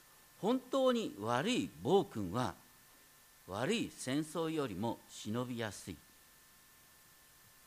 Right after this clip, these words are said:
本当に悪い暴君は悪い戦争よりも忍びやすい。」いわゆる無政府状態よりも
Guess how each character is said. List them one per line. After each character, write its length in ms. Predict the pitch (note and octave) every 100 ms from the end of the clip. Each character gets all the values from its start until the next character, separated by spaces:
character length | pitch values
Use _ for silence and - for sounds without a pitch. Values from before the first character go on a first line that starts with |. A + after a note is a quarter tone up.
| - - - -
本 140 | D3+
当 200 | F3+ G3
に 120 | E3+ C3+
悪 240 | C3 F#3
い 100 | C3
暴 240 | D#2+ B2+
君 240 | A#2+ F#2+ E2+
は 220 | A2+ F#2 - - - - -
悪 240 | G2+ A#2+
い 160 | F3+ G#2+
戦 280 | - A#2 B2+
争 180 | - A#2+
よ 180 | A#2+ A#2
り 80 |
も 160 | F2 D2 -
忍 240 | F#2+ G#2+
び 120 | F#2+
や 120 | G2 F2+
す 200 | - F2
い。」 40 | - - - - - - - - - - A2
い 20 |
わ 80 | A#2+
ゆ 80 | F#2
る 100 | D#2+ - - - - - - - -
無 120 | A3 C#3+
政 360 | - B3+ C4
府 180 | C4 B3+
状 280 | A#3+ A#3+ A#3
態 340 | A#3+ C3 G2+
よ 140 | A#2 B2+
り 100 | F#2
も 360 | G2 C3 E2+